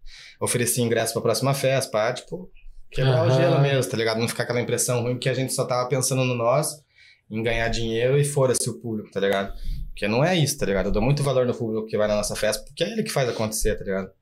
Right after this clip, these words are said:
Speaker 1: Não é a gente sozinho.
Speaker 2: É, não adianta ter uma festa puta de uma festa e ter duas pessoas lá, né,
Speaker 1: Exatamente,
Speaker 2: cara?
Speaker 1: tá ligado? Se não
Speaker 2: Aham.
Speaker 1: for o público, a gente não,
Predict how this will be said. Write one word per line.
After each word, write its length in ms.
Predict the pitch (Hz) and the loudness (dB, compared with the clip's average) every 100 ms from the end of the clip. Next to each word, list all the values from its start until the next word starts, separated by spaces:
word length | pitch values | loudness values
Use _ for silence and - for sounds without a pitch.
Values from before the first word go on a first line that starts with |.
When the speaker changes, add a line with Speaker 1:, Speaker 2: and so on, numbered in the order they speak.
| - | -6
Speaker 1:
Não 80 | 104 | -2
é 60 | |
a 40 | 123 | 0
gente 180 | 131 - | 0 0
sozinho. 420 | 113 104 107 98 | -2 -2 -2 -4
Speaker 2:
É, 160 | 170 156 | -2 0
não 100 | 120 | 2
adianta 200 | 127 147 | 2 4
ter 80 | 196 | 4
uma 140 | 190 | 2
festa 340 | - 180 - | 2 0 0
puta 340 | 175 - 202 190 | -2 2 2 4
de 60 | 165 | 2
uma 140 | 165 | 2
festa 380 | 147 196 254 320 | 2 2 2 0
e 40 | |
ter 160 | - 285 | 0 2
duas 220 | 240 226 | 4 4
pessoas 520 | 226 160 - 196 160 | 2 0 2 4 4
lá, 140 | 151 165 | 4 2
né, 40 | |
Speaker 1:
Exatamente, 260 | 165 160 - | 2 2 4
Speaker 2:
cara? 120 | 127 | 2
Speaker 1:
tá 60 | 113 | 2
ligado? 200 | 107 107 | 2 2
Se 60 | 127 | 4
não 80 | 139 | 4
Speaker 2:
Aham. 60 | 143 | 4
Speaker 1:
for 200 | 160 113 | 4 4
o 40 | |
público, 320 | 127 123 127 | 2 2 2
a 40 | 143 | 2
gente 180 | 156 202 | 2 2
não, 400 | 202 202 202 | 2 2 0